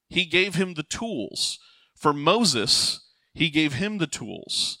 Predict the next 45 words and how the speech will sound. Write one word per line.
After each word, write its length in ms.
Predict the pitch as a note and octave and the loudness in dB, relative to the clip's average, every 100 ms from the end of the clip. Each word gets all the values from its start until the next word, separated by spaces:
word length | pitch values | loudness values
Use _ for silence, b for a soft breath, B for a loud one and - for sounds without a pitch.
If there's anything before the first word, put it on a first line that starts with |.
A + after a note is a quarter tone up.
| B B B - | B B B 2
For 200 | D#3+ D3 | 4 6
all 280 | D#3+ F#3 A3 | 6 6 4
of 120 | F#3+ | 0
the 80 | G3+ | -2
people 400 | G#3 G3+ F#3+ F#3 | -2 -2 0 0
in 80 | |
the 60 | F3+ | 2
Bible, 580 | C#3 D#3 E3 B2 G#2+ - | 6 6 6 4 0 -4
you 100 | B2+ | -6
know, 180 | A2 G2+ | -6 -6
he 200 | - - | -12 -12
gave 260 | A#2 A#2+ B2 | -2 -2 0
Moses 380 | B2 C3 C#3 - | 0 0 0 0
Aaron, 360 | C#3 D3+ G2 | 0 0 -2
someone 280 | F#2 A2 A2 | -8 -10 -6
to 40 | A#2 | -6
speak 300 | - E3+ - | -4 -6 -6
for 240 | A#2 G2 | -6 -6
him. 80 | F#2+ | -6
Moses 300 | A2 A#2+ A2 | -6 -4 -4
had 100 | B2+ | -2
a 40 | |
stutter. 360 | - - C#3+ - b b _ | -2 -2 -4 -6 b b _
Just 220 | A2 - | -8 -8
give 140 | G2 F#2+ | -8 -8
you 100 | F#2 | -10
a 100 | - | -10
little 160 | - G2+ | -10 -8
context 500 | C3 G#2+ A2 - - | -6 -8 -8 -12 -12
in 80 | G2+ | -12
that. 160 | G2+ B B B - | -14 B B B 4
But 140 | E3+ - _ | 4 4 _
if 160 | - D#3+ | -2 -2
he's 340 | - G#3+ A#3+ | -2 -4 0
speaking 560 | A3+ - F3 F#3+ G3 E3 | 2 2 -2 -4 -4 -4
into 260 | D#3+ - D3 | -4 -4 -4
your 120 | C3 | 2
life 300 | A2+ C#3 - | 4 2 0
about 260 | A#2+ G#2 | -4 -2
something 380 | - B2 - G2+ | -2 -4 -6 -8
and 120 | G#2 | -6
you 120 | A#2+ C3+ | -4 0
get 180 | - | 2
scared, 680 | - - - A#2+ B2+ D3+ F3 b b b b b b - | 2 -2 0 2 2 0 -4 b b b b b b 0
run 240 | C#3 C#3+ | 0 0